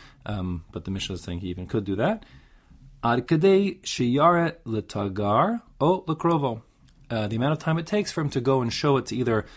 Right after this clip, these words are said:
some kind of merchant, a professional who could appraise the real fair value, or krovo, his relatives, again, to show and say, "Listen, I bought this tray of eggs for, you know, twenty-eight shekels,"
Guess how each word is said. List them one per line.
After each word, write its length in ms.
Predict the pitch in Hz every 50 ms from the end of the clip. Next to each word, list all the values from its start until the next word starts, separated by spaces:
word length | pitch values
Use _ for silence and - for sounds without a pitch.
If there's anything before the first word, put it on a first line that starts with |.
| - - -
some 160 | - - 120
kind 160 | 117 120 107
of 60 | 101 101
merchant, 340 | 101 104 113 - 170 151
a 40 | -
professional 520 | - 104 92 - - 95 95 - - 110 101
who 40 | -
could 80 | 95
appraise 420 | 85 82 - - 101 98 101 104 92
the 80 | 101
real 220 | 92 95 98 95 87
fair 260 | - - 104 107 113
value, 400 | 117 147 160 180 208 233 247 240 - - - - - - -
or 220 | 165 165 175 170
krovo, 480 | 165 - 180 170 170 156 160 165 160 139
his 160 | 151 139 120
relatives, 640 | 120 120 113 110 110 - - 113 104 104 - - - -
again, 240 | - 110 110 107 101
to 80 | 98 98
show 160 | - - 107
and 100 | 101 98
say, 60 | 107
"Listen, 320 | 95 101 101 - 90 90 - _ - - _ _ -
I 80 | 92
bought 240 | 95 98 95 92 -
this 320 | - 90 - - - - - _ _ _ _ _ _ _ _ _ _ _ - _ _ _ -
tray 220 | - - 104 98 98
of 80 | 95
eggs 220 | 107 104 98 95 -
for, 300 | - 104 98 101 87 87 - - _ - -
you 80 | -
know, 220 | 95 92 92 87 85 _ _ _ _ _ _ _ _ - -
twenty-eight 400 | - - - 101 98 98 98 101
shekels," 460 | - - 165 156 - 127 120 120 123